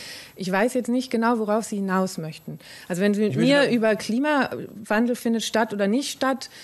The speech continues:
Speaker 1: diskutieren möchten, bin ich erstens die falsche Person, weil ich nicht die Naturwissenschaftlerin
Speaker 2: Nein, ich will,
Speaker 1: und zweitens
Speaker 2: ich
Speaker 1: weiß ich jetzt nicht, wo wir gerade hinwollen.
Speaker 2: ich, wir, wir, wir wollen dahin, dass wir die Voraussetzungen beschreiben, die Sie, die Sie definieren in dem Buch. Sie sagen, wir laufen,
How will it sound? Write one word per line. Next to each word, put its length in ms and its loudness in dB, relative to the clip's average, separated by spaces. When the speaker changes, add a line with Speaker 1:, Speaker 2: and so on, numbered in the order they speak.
Speaker 1:
diskutieren 460 -2
möchten, 180 -2
bin 100 -2
ich 140 -8
erstens 460 -2
die 100 -8
falsche 420 -4
Person, 420 -6
weil 100 0
ich 80 -2
nicht 160 -4
die 60 -4
Naturwissenschaftlerin 580 0
Speaker 2:
Nein, 120 0
ich 40 -6
will, 80 2
Speaker 1:
und 60 4
zweitens 140 0
Speaker 2:
ich 100 0
Speaker 1:
weiß 160 2
ich 80 -4
jetzt 160 -2
nicht, 180 -2
wo 80 0
wir 80 -2
gerade 220 0
hinwollen. 480 -4
Speaker 2:
ich, 100 -2
wir, 160 -2
wir, 300 -4
wir 160 -2
wollen 200 2
dahin, 380 0
dass 260 -4
wir 60 -2
die 140 -2
Voraussetzungen 640 -2
beschreiben, 400 0
die 120 -2
Sie, 180 -2
die 280 -6
Sie 200 0
definieren 500 0
in 40 0
dem 120 -2
Buch. 160 -6
Sie 100 -8
sagen, 260 2
wir 100 -4
laufen, 520 -2